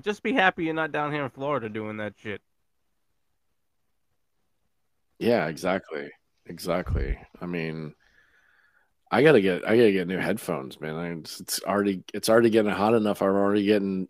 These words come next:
Speaker 2: ear infection or ear, swimmer's ear again from wearing,
Speaker 1: Sweating.
Speaker 2: wearing,
Speaker 1: Jeez.
Speaker 2: yeah, wearing my over the, over the ear headphones and sweating. Um,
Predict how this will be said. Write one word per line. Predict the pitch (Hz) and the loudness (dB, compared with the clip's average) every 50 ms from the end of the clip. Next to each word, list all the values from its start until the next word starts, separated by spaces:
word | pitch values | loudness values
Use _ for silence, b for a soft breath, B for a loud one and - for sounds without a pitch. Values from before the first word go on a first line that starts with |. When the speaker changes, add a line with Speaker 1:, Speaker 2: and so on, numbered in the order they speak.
| - | -6
Speaker 2:
ear | 98 101 117 | -4 -2 -2
infection | 127 113 - - 80 80 - - 87 87 76 - | -2 -2 -2 -4 -4 -4 -4 -6 -6 -6 -4 -2
or | 101 98 95 76 | 0 0 0 0
ear, | 82 107 117 120 120 113 104 - - | 2 4 4 6 4 4 2 -2 -8
swimmer's | - - - - 131 139 139 123 101 90 | -8 -6 -2 0 2 4 4 4 4 4
ear | 95 90 85 85 | 2 0 0 0
again | 87 82 87 92 92 92 92 90 | -2 -2 -4 -4 -4 -4 -4 -2
from | - 107 101 95 95 92 92 87 B B B B B B B B B B B B | 0 2 2 2 0 -2 -4 -6 B B B B B B B B B B B B
wearing, | B 104 110 113 113 | B 2 4 4 4
Speaker 1:
Sweating. | 107 107 104 104 107 104 - | 4 2 0 -2 -4 -6 -4
Speaker 2:
wearing, | - 117 117 113 113 113 113 113 | 0 2 4 6 6 4 4 2
Speaker 1:
Jeez. | 117 | 2
Speaker 2:
yeah, | 123 123 135 135 120 101 101 | 4 6 6 6 6 4 4
wearing | 101 101 117 120 120 120 | 4 4 6 6 6 6
my | 120 113 113 - | 6 4 4 6
over | 120 120 123 117 123 117 | 8 8 8 8 6 8
the, | 117 117 117 113 113 113 113 - _ _ - | 8 8 10 8 8 6 4 -2 _ _ 0
over | 117 117 120 120 123 | 4 4 6 6 6
the | 110 110 98 110 | 4 4 2 4
ear | 120 123 120 | 6 6 6
headphones | 101 107 113 131 135 - - 117 104 101 104 98 90 | 6 6 4 2 2 2 0 2 2 2 0 0 -2
and | 95 95 95 95 90 - _ _ _ _ _ _ | -2 -2 -2 -4 -6 -8 _ _ _ _ _ _
sweating. | - - - - - - - 110 117 139 - 113 107 98 95 92 92 87 B B B B B B B B B B B B B B B B B B B B B _ - - | 2 4 4 4 4 2 2 2 2 2 2 0 -8 -10 -8 -8 -10 -10 B B B B B B B B B B B B B B B B B B B B B _ -10 -6
Um, | 92 95 90 87 87 85 85 82 80 | -4 -4 -2 -2 -4 -4 -4 -6 -8